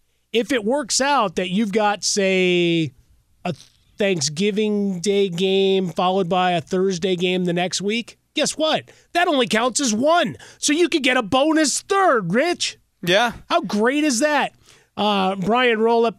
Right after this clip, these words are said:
Speaker 1: the N F L Executive Vice President and Chief Media Business Officer, quote, "We're interested in making sure that we get exposure for all of our clubs.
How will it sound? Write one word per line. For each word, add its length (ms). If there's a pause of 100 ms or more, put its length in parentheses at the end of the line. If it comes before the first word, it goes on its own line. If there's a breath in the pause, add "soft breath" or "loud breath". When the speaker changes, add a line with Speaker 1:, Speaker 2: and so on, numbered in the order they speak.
(100)
Speaker 1:
the 580 (300)
N 160
F 160
L 160
Executive 480
Vice 240
President 500
and 220
Chief 260
Media 400
Business 460
Officer, 280
quote, 280
"We're 140
interested 400
in 60
making 280
sure 180
that 80
we 100
get 140
exposure 480
for 140
all 240
of 80
our 120
clubs. 520